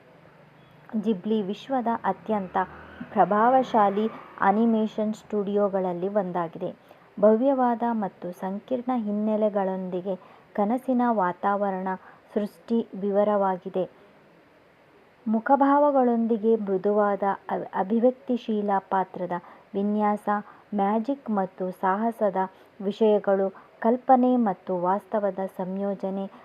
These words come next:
ಗತಕಾಲದ ನೆನಪುಗಳು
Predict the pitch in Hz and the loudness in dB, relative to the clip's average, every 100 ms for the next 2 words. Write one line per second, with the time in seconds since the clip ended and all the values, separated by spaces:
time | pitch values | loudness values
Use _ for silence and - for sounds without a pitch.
0 | - 196 202 262 262 262 233 208 202 202 | -6 0 2 2 4 4 4 2 0 0
1 | 202 _ _ _ _ _ _ 214 208 208 | -2 _ _ _ _ _ _ -6 -2 -2
2 | 202 - 196 196 190 | -2 -4 -2 0 0